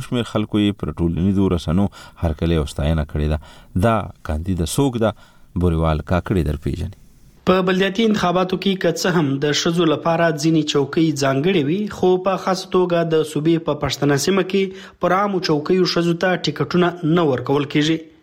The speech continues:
Speaker 2: خو نوي جوړ شوي ملي جمهوري غورځنګ د لورلای د ښار په منځ کې پر یوه مهمه چوکۍ د ډاکټرې عایشه اسلم په نامه نجلۍ ته ټیکټ ورکړی دی. ډاکټرې عایشه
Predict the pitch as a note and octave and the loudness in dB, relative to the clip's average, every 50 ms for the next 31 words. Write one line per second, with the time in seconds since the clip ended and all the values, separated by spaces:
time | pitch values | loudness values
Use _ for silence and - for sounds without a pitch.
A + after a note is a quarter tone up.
0 | - - F#3 G3+ G3 G3 G#3 G#3+ G#3 G#3+ G#3+ G#3 E3+ E3 E3+ E3 D#3+ - - G#3 | -4 0 2 2 2 2 2 2 2 2 2 2 2 2 2 2 0 0 0 2
1 | G3+ G3+ G3+ G3 F#3 E3+ E3+ F#3+ G#3 G3 E3 E3+ D#3 D#3 D#3 D#3+ D#3 C3+ C#3 C#3 | 2 2 4 4 4 2 2 2 2 2 2 2 2 2 2 2 2 2 0 0
2 | C#3 D#3 F3+ F#3 G3 F#3+ F#3 - - - - - - E3 F#3+ G3 G3 F#3+ F#3+ F#3+ | 0 0 0 2 0 0 -2 -6 -10 -18 -20 -8 -4 0 0 2 2 2 2 2
3 | F#3 F#3 F3+ G3 G#3 G#3+ F#3 F3 D#3 - - F#3 F#3 F#3 F3 - - D#3+ D#3 F#3 | 2 2 2 2 2 2 2 0 0 0 0 0 2 0 0 -2 -2 0 2 2
4 | G#3 F#3+ D#3+ - - - E3 F3+ F#3 F3+ - D#3+ D3+ D3+ D#3 D3+ D3+ D3 D3 D3 | 2 2 0 -2 -2 0 0 0 0 0 0 0 2 2 2 2 2 2 2 2
5 | D3+ D3 F3 G#3 G#3 G3 G3 - F3 E3 - F#3 F#3+ F#3+ F#3+ F#3 - - - - | 2 4 4 4 4 2 2 0 0 0 2 2 2 2 0 -4 -8 -16 -20 -16
6 | _ - E3 F#3 G3 G3 F#3+ F3 E3 D3+ D#3 - F#3 F#3+ G3 G3+ G3+ G3 F#3+ F#3+ | _ -2 0 2 2 2 2 2 0 0 0 0 0 2 2 2 2 2 2 0
7 | F3 D#3 D3 - - F#3 F#3 F#3 F3 D#3 D#3 C#3 - - G3+ G3+ F#3+ E3 D3+ - | 0 0 0 0 0 0 0 0 0 -2 -4 -4 -4 -2 -2 -2 0 -2 -2 -2
8 | C#3+ C3+ C#3+ D3+ E3 F3 F3+ F3 E3+ D3+ E3+ D#3 E3+ F3 E3+ E3+ F#3+ F3+ E3+ - | -2 0 2 2 2 2 2 2 0 2 2 2 2 2 0 0 -2 -2 -2 -4
9 | D#3+ E3 - F#3 F3 - C3+ C3+ B2+ - C#3 D3 D3+ D3+ D#3+ D#3 - - - _ | -4 -2 -2 -2 -2 -2 -2 -4 -4 -4 -2 -2 -2 -2 -4 -4 -6 -8 -20 _
10 | _ _ - F3+ F#3 F3+ - G#3 G3+ A3 A3 G#3+ F#3+ F#3+ E3+ - G3 F#3 | _ _ -2 -2 0 0 0 0 2 2 2 2 2 0 0 2 0 0